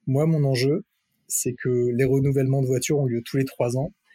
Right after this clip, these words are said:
et j'ai que quarante pour cent de renouvellement fidèle à ma marque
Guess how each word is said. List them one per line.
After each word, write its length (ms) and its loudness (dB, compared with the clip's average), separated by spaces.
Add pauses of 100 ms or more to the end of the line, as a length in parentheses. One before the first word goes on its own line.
(300)
et 120 0
j'ai 220 0
que 120 0
quarante 480 0
pour 160 -4
cent 260 -4 (800)
de 100 -2
renouvellement 680 0
fidèle 360 -2
à 60 0
ma 140 -4
marque 400 -6